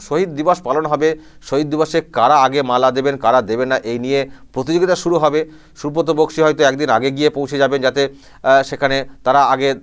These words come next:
মানে মালা দিতে পারেন, হতে পারে প্ল্যান থাকতে পারে। সুতরাং এত কিছু হচ্ছে, কিন্তু যাদের জন্য হচ্ছে তারা কি প্রাপ্য সম্মান পাচ্ছেন, প্রাপ্য সুযোগ সুবিধা যেটা বলা হয়েছিল সেগুলো কি তারা পাচ্ছেন? এবং তাদের এই বেদিকে সামনে রেখে, মালা দেওয়াকে সামনে রেখে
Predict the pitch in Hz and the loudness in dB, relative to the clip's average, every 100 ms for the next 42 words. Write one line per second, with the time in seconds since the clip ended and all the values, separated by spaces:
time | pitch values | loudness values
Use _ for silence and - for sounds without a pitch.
0 | - - 127 123 123 123 135 131 139 127 | -12 -16 -6 -4 0 2 2 0 -2 0
1 | 131 127 170 233 196 156 151 147 123 151 | 0 0 -4 -2 -2 0 0 0 -4 -4
2 | 120 131 - - - - 160 240 - - | -6 -8 -12 -20 -20 -6 0 0 0 -2
3 | 226 262 - 240 - 208 214 - 165 170 | -2 -8 -2 -2 2 0 0 -2 0 0
4 | - - - 208 180 139 151 233 127 139 | -4 -20 -14 -8 0 0 4 2 0 0
5 | 202 285 247 208 208 - 127 135 - - | 0 2 0 0 -2 -4 -4 -6 -16 -4
6 | 147 180 226 262 233 - - - _ 214 | 0 0 0 -2 -4 -10 -20 -20 _ 0
7 | 226 - 226 190 202 208 202 202 202 185 | 0 0 -2 -2 -2 -2 0 -2 -2 -4
8 | 135 - 156 - 175 156 170 156 - - | -4 -4 -4 -4 -8 -4 -4 -6 -14 -20
9 | - 160 185 175 147 160 127 147 175 160 | -10 -4 2 2 2 0 0 2 2 0
10 | 156 151 147 156 156 156 160 - 151 - | -2 -6 -4 -4 -4 -2 -2 -2 -4 -4
11 | - 101 85 - - - - 131 175 180 | -8 -10 -12 -20 -20 -20 -12 0 0 2
12 | 143 160 175 180 120 143 175 190 175 147 | 0 2 0 0 0 -2 0 0 0 0
13 | 160 180 180 151 127 113 139 165 175 175 | 0 0 0 0 0 0 2 4 2 0
14 | 175 - 147 170 - 127 | -2 -6 -4 -2 -2 -4